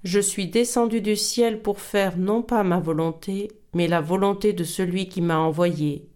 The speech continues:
disait-il en Jean six, verset trente-huit. Et tandis qu'il servait Dieu, il était également parmi les hommes comme celui qui sert. Luc vingt-deux, verset vingt-sept.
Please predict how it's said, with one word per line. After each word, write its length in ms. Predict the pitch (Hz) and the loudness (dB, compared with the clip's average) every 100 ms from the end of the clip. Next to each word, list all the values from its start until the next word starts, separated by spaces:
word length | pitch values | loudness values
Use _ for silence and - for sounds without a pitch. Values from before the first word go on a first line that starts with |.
| - | -14
disait-il 680 | 156 151 165 156 - 175 | -10 -4 -4 -4 -4 -2
en 120 | 160 151 | -2 -2
Jean 180 | 160 | -4
six, 400 | 160 - - 151 | -4 -6 -6 -6
verset 300 | 151 156 160 | -4 -6 -4
trente-huit. 720 | 156 - 156 151 139 135 - - - - - - _ - _ _ - | -6 -4 -4 -6 -12 -12 -16 -20 -20 -20 -20 -20 _ -20 _ _ -8
Et 160 | - 175 | -4 0
tandis 440 | 190 196 202 277 | 2 2 2 0
qu'il 160 | 269 - | 0 -2
servait 440 | - 190 175 180 | 0 0 2 0
Dieu, 420 | 151 170 196 240 - - _ _ - | 0 0 0 -2 -6 -20 _ _ -10
il 160 | 202 208 | -2 2
était 320 | 214 214 254 | 2 2 2
également 500 | 214 214 208 214 240 | 4 4 4 2 2
parmi 320 | 233 202 202 | 2 2 2
les 280 | 190 190 180 | 2 0 2
hommes 260 | 208 220 214 | 2 2 0
comme 180 | 180 | 0
celui 380 | 180 - 180 175 | 0 -2 -2 -2
qui 160 | 180 175 | -4 -4
sert. 500 | - - 151 143 147 - - - | -4 -2 -2 -4 -8 -18 -16 -6
Luc 260 | 160 180 | -2 -2
vingt-deux, 380 | 160 190 180 175 | 0 0 2 2
verset 320 | 165 165 170 | 0 -2 -4
vingt-sept. 720 | 160 170 170 - 156 151 - | 0 -2 -2 -6 -6 -8 -18